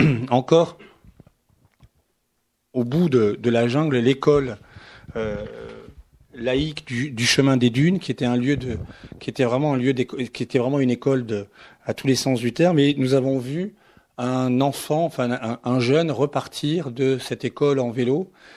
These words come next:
C'est le moment où il ne restait plus que quelques adolescents dans le camp qui avait été complètement dévasté et vidé par, euh, les centres d'accueil et d'orientation.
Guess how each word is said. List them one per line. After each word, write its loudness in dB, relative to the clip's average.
C'est -8
le 0
moment 0
où 4
il 2
ne 2
restait 0
plus -6
que -4
quelques -2
adolescents 0
dans -6
le -8
camp 0
qui -14
avait -10
été -8
complètement -6
dévasté 0
et -4
vidé -2
par, 0
euh, 0
les 0
centres -6
d'accueil -2
et -4
d'orientation. -6